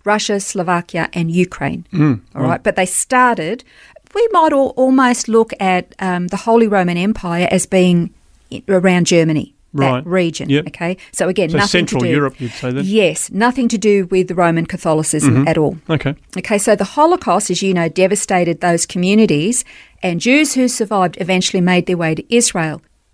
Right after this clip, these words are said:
Speaker 1: These Jews are known as Sephardi Jews. However, when Jews fled one nation or region for another, there was, of course, as we said, a whole lot of crossover.
Speaker 2: Yeah.
Speaker 1: So, for example,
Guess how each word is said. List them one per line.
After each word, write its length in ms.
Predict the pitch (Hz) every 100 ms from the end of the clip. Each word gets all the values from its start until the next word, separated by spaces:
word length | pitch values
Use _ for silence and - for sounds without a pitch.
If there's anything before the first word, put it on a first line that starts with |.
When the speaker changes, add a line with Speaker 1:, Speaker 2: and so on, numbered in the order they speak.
| -
Speaker 1:
These 560 | 175 208 277 302 285 -
Jews 380 | 240 214 214
are 100 | 220
known 240 | 196 190 185
as 140 | 175
Sephardi 500 | - 180 - 190 180
Jews. 540 | 160 160 175 - - - _
However, 440 | - 226 226 226 208
when 260 | 202 196 190
Jews 340 | 214 254 254
fled 360 | - 220 190 175
one 340 | 170 214 220
nation 340 | 214 202 - 185
or 80 |
region 460 | 175 190 180 190 170
for 200 | - 170
another, 640 | 165 196 220 185 160 190 254 _ _ _ -
there 140 | 185
was, 240 | 190 190 -
of 120 | -
course, 320 | - 170 - -
as 200 | 175 180
we 100 | 196
said, 480 | - - 175 165 - _ -
a 80 | 190
whole 220 | 190 165
lot 140 | 160
of 60 | 143
crossover. 520 | - 196 131 151 131
Speaker 2:
Yeah. 80 | - - - - - -
Speaker 1:
So, 160 | - 196
for 220 | 285 294
example, 560 | 233 208 180 233 302